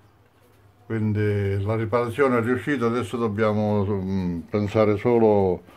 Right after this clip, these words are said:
a fare l'allineamento e e fare le regolazioni per aumentare un po' la potenza, ecco. Questi sono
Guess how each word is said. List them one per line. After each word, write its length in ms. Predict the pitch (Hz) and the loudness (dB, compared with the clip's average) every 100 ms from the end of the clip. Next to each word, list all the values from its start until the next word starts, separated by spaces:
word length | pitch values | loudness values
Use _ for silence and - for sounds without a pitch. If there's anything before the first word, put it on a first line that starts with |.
| - - - - | -20 -20 -20 -12
a 80 | 98 | -8
fare 220 | - 120 | 4 6
l'allineamento 920 | 113 104 107 113 127 127 95 85 95 | 6 6 6 6 6 4 4 0 0
e 680 | 98 98 95 92 90 90 85 - _ _ _ _ _ _ - - _ - | 2 2 2 2 0 0 -4 -10 _ _ _ _ _ _ -20 -20 _ -10
e 140 | 87 - | -10 -4
fare 220 | 127 123 | 2 6
le 80 | 120 | 6
regolazioni 560 | 120 117 120 123 135 113 | 6 6 4 6 6 6
per 160 | 110 | 6
aumentare 460 | 107 107 107 107 107 | 6 4 2 4 2
un 100 | 101 | 2
po' 100 | 110 | 2
la 120 | 104 | 2
potenza, 520 | 95 90 85 76 - | 2 0 -2 -4 -4
ecco. 320 | 90 - - - _ _ _ _ _ _ _ _ _ _ _ _ - _ _ _ - - - - - - | -4 -4 -20 -20 _ _ _ _ _ _ _ _ _ _ _ _ -20 _ _ _ -20 -20 -20 -20 -20 -18
Questi 360 | - 117 - 113 | -4 -4 0 0
sono 680 | 101 107 107 104 104 92 | 2 2 2 2 2 -2